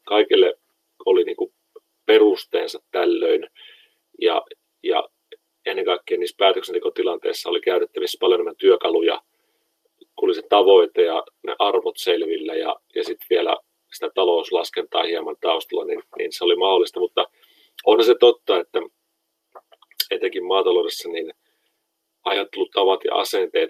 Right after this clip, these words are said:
voi olla hyvin, hyvin luutuneita ja on, on yleistä, että asiat tehdään, tehdään tota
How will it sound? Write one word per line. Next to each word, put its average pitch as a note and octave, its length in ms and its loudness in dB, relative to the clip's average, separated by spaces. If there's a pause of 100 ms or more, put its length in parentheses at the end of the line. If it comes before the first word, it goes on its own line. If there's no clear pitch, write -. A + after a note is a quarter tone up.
voi F#2 100 0
olla E2+ 140 0 (100)
hyvin, G2 520 -2 (720)
hyvin F2 320 -2 (140)
luutuneita E2+ 840 0 (800)
ja F2 280 -2 (580)
on, F#2 180 -2
on F#2 160 -2
yleistä, F#2 440 2
että - 280 -4 (220)
asiat - 420 -6
tehdään, F2 480 2 (840)
tehdään F#2 380 4
tota F2 360 0